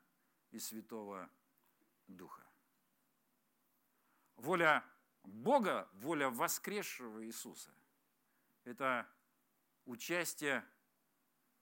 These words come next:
в великом поручении. А вторая часть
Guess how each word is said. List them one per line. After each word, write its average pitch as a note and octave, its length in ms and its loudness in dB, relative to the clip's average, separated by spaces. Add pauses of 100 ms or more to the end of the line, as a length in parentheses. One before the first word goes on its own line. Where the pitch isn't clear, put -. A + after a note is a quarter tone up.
(680)
в A#2 60 -18
великом C#3 500 -4
поручении. A#2+ 840 -10 (320)
А A#2+ 320 2
вторая F#3+ 540 -2
часть - 640 -10